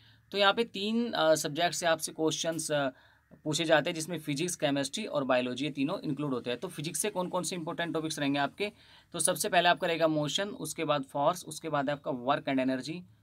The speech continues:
उसके बाद है आपका light, reflection and diffraction, उसके बाद है आपका eye and colorful word, उसके बाद है इलेक्ट्रिसिटी,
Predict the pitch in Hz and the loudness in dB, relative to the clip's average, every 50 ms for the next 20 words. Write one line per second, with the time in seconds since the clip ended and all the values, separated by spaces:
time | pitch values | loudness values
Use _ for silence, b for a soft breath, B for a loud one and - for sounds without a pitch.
0 | _ _ _ - 160 151 - 202 185 180 175 180 180 175 - 185 165 156 156 160 | _ _ _ -8 -6 -4 -2 2 4 4 4 4 2 2 2 0 4 4 4 4
1 | 185 180 - - _ _ - - 143 135 147 147 147 147 - - 175 160 151 131 | 2 0 -8 -16 _ _ -6 -6 -6 -4 -2 -2 -2 -2 -2 -2 -2 -2 -2 -2
2 | 139 135 - 139 131 - - 180 180 180 - b b b b b - 160 156 - | -2 -2 -4 -6 -6 -6 -6 -8 -8 -10 -12 b b b b b -12 -8 -8 -6
3 | - 170 160 156 143 156 156 151 151 175 165 - - 143 143 156 170 185 - - | -2 2 2 4 4 4 2 2 2 -2 -2 0 0 0 2 2 0 -4 -2 -2
4 | 156 147 139 139 147 139 139 131 - 147 139 131 131 135 147 160 160 - - b | -2 -2 0 0 0 -2 -2 -2 -2 -4 -4 -2 0 0 0 -2 -4 -10 -20 b
5 | b b b b b b - 165 151 - - 185 165 156 156 156 - - 147 139 | b b b b b b -10 -8 -6 -4 0 4 4 6 6 4 2 0 0 0
6 | 135 - - 139 - 151 135 151 180 196 | 0 -2 -4 -6 -4 -4 -4 -6 -8 -8